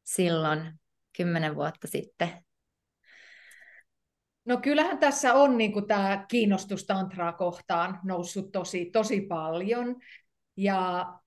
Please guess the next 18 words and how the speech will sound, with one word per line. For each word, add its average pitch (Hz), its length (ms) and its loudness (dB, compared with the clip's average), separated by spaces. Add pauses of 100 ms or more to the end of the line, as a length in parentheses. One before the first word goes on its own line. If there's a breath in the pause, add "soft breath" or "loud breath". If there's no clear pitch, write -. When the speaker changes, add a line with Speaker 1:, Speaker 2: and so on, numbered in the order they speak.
(100)
Speaker 2:
ja 208 180 0
tietenkin 220 500 2
nykyään 226 360 2
tantraopettajia 196 1120 0
on 202 220 0
paljon 185 840 0
jo 185 340 -2 (420)
ihan 190 240 -2
Suomessakin 185 1160 -2 (400 loud breath)
ja 196 100 0
muuta, 196 380 2
mut 190 180 0 (120)
tosiaan 208 380 0
silloin 196 300 0
alussa, 208 680 0
alussa 208 440 0
ei 190 300 0
ollut. 247 560 0